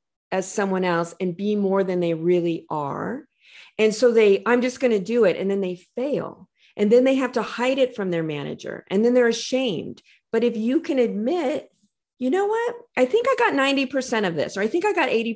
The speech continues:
percent, but I could really use your help on the other two." You're building a really solid relationship, um, have really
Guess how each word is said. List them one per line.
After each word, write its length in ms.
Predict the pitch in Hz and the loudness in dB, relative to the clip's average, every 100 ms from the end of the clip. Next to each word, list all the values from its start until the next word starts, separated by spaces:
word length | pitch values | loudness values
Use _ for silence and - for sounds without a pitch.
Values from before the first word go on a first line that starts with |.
| 220 | -8
percent, 300 | 208 185 - | -6 -4 -2
but 80 | 202 | 0
I 80 | |
could 160 | 220 202 | 0 2
really 200 | 240 240 233 226 | 2 2 -2 -4
use 140 | 196 | -2
your 100 | 208 185 | -2 0
help 160 | 185 185 | -2 -2
on 80 | 180 | -4
the 120 | 170 | -2
other 120 | 165 165 | -4 -4
two." 140 | 175 - - _ - _ | -6 -6 -8 _ -20 _
You're 320 | 202 247 285 220 | -4 0 0 2
building 400 | 254 262 240 202 | 4 4 2 0
a 80 | 180 185 | -2 -4
really 260 | 233 254 240 | -4 -4 -8
solid 480 | - 208 202 214 | -6 -4 -2 0
relationship, 920 | 196 185 175 190 202 196 - 160 151 - _ _ _ - | 0 0 0 -4 -6 -10 -4 -2 -2 -12 _ _ _ -6
um, 380 | 190 180 165 156 - - - | -2 0 0 -4 -10 -12 -6
have 360 | 202 214 190 196 | -2 -2 -2 2
really 140 | 226 | 2